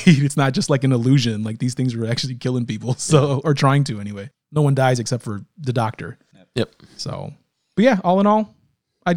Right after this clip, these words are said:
Speaker 1: I, middle, again, three out of five for me. I, I did,
Speaker 2: Mm-hmm.
Speaker 1: I did like it. Probably not a movie I would watch again, to be honest, but
Speaker 2: No.
Speaker 1: if it was, like, on T V, I would be like, "Yeah, let's throw that on."
Speaker 2: Yeah.
Speaker 1: Like, it, it was good enough. I,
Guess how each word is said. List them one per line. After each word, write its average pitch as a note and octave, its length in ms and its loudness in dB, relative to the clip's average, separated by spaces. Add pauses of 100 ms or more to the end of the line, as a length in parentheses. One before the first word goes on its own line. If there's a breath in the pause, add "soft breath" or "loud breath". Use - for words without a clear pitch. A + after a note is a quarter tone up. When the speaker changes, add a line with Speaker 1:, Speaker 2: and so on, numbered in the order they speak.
Speaker 1:
I, E3 100 4
middle, E3 380 2
again, E3+ 400 -2
three D#3+ 260 2
out D3+ 120 2
of C#3 60 -2
five D3+ 260 0
for C#3 100 -4
me. D3+ 300 0 (100)
I, C3+ 200 -6
I C3 40 -2
did, C3+ 160 0
Speaker 2:
Mm-hmm. - 60 -4
Speaker 1:
I C3 40 -2
did C3+ 180 -2
like B2 220 -2
it. C#3+ 220 -6
Probably F#3+ 220 4
not D#3+ 120 6
a D#3 40 6
movie C#3+ 200 4
I B2+ 40 2
would A2 160 -4
watch - 280 -10
again, E3 380 -4 (140)
to D3+ 100 -8
be C#3+ 100 -6
honest, D#3 300 -6
but A#2 180 -4 (440)
Speaker 2:
No. F3+ 100 -4
Speaker 1:
if D3+ 100 4
it F#3+ 40 10
was, F#3 100 8
like, E3 120 6
on B2+ 120 4
T C#3 180 2
V, A#2+ 160 0
I G#2+ 60 -4
would A2 140 -4
be A#2+ 60 -4
like, D#3 120 -2
"Yeah, D4 140 -6
let's G2+ 360 -10 (340)
throw - 140 -10
that F2+ 140 -12
on." E2+ 180 -14 (340)
Speaker 2:
Yeah. G#2 140 -8
Speaker 1:
Like, G#2+ 200 -14
it, F#3 220 4
it - 20 6
was F#3+ 140 4
good D#3 140 4
enough. C3 340 -2
I, C3 120 -12